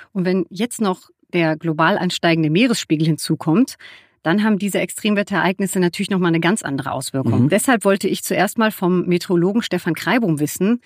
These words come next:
Speaker 1: wie denn eigentlich so ein Extremwetterereignis, eine Sturmflut, entsteht. Und da gibt's nämlich einen ganz großen Unterschied an der Ostsee.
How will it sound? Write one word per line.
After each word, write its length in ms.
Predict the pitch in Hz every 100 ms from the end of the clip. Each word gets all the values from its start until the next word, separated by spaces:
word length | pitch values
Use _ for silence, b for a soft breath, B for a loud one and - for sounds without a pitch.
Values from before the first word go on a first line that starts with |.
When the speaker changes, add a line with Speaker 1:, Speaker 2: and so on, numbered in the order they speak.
| b b b
Speaker 1:
wie 140 | 165 214
denn 180 | 247
eigentlich 440 | - 185 233 - -
so 120 | 170
ein 200 | 160 165
Extremwetterereignis, 840 | 160 - 208 220 202 190 190 208 165
eine 160 | 170
Sturmflut, 720 | - - 247 277 - 156 135 -
entsteht. 540 | - 147 - 147 139 - B B B B
Und 120 | 165
da 40 | 160
gibt's 220 | - -
nämlich 200 | 196 185
einen 80 | 165
ganz 180 | 208 -
großen 220 | 190 180
Unterschied 380 | 180 170 - 143
an 80 |
der 100 | 139
Ostsee. 340 | 151 - 135